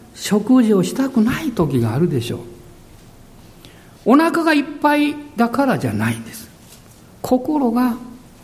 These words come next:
悩んでるから。食べたくない。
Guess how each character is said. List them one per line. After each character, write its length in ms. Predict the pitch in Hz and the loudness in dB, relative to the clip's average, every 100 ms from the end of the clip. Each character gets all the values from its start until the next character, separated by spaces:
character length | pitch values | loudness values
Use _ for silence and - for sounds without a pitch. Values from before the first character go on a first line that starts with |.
| - - - - - 139 | -20 -20 -20 -20 -6 0
悩 240 | 135 175 | 2 2
ん 80 | 165 | 2
で 100 | 143 | -2
る 100 | 123 | -4
か 140 | - | -10
ら。 80 | - - - - - - - - - - - - - - - - - - - - - - - - - | -14 -18 -20 -20 -20 -20 -20 -20 -20 -20 -20 -20 -20 -20 -20 -20 -20 -20 -20 -20 -20 -20 -20 -8 -6
食 140 | - | -4
べ 120 | 320 | -6
た 140 | 349 349 | -8 -6
く 120 | 190 | -2
な 160 | - | 0
い。 100 | 190 | -2